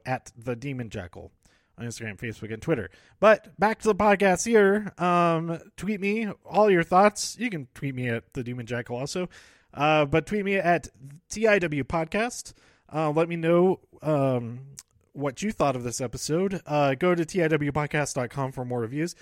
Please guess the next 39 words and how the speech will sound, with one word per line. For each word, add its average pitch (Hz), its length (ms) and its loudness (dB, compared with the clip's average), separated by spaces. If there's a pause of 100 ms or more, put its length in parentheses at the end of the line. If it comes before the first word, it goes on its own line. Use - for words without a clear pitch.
(320)
If 156 100 -6
you 156 80 -4
enjoyed 208 380 2
this 175 200 -2
episode 143 260 -4
or 139 40 0
anything 135 220 -4
else 123 160 -6
on 117 80 -8
the 113 80 -10
site, 165 340 -4
please 190 220 -2
share 160 160 4
some 139 160 -4
links 135 180 -8
with 113 80 -16
your 110 80 -10
friends. 180 560 -2
Sc-, - 320 -8
subscribe 190 640 0
on 151 160 -8
iTunes, 190 540 -6
Stitcher, 180 500 -6
Spotify, 156 960 -4
YouTube, 147 420 -6
wherever 147 300 0
you 160 80 2
like 143 180 -2
to 151 80 -8
listen. 170 400 -4 (800)
And 131 340 -4
I'll - 120 0
be 143 100 -2
back 143 260 -2
real 170 140 0
soon 208 560 -4 (320)
with, 160 320 -2
uh, 156 380 0
well, 165 440 2